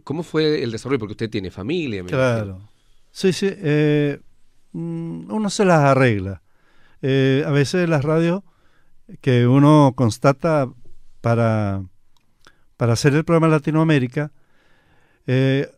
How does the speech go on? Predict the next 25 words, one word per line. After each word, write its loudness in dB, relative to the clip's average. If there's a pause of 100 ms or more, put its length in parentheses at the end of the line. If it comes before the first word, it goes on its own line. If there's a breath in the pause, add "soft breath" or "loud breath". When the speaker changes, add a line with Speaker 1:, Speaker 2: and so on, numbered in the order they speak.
(300)
Speaker 2:
se 2
llega 0
a -2
arreglos -4
con -4
los 0
empresarios -4
para 0
tener -4 (420)
alguna -2
publicidad, -4
porque -8
las -2
radios -2
a -4
veces -6
no, -2
no -6
están -4
interesadas -2
en -2
este -2
tipo -2
de 4
programa, 2